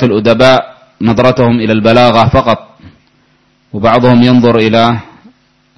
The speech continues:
كما ذكرنا أيضًا، طريقة الصوفية، يهتمون بما هو متعلق بالسلوك،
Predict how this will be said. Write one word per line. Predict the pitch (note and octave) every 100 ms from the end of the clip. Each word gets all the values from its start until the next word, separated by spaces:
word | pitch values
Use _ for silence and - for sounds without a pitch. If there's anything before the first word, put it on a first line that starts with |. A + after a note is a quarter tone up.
| -
كما | A2 A2
ذكرنا | A2 A#2+ A#2 A2+
أيضًا، | A2+ A#2+ A#2
طريقة | A2+ A2+ A2+ -
الصوفية، | - A2+ C3+ C#3+ D#3+ C#3+ - - _ _ _ -
يهتمون | A2+ A2 A#2+ B2+ B2+
بما | A#2 A#2+ A#2 A#2 A#2 A2+
هو | A#2+ A#2+ A#2+
متعلق | A#2 A#2 A#2 A#2+ -
بالسلوك، | G#2+ - A#2+ B2 A#2+ -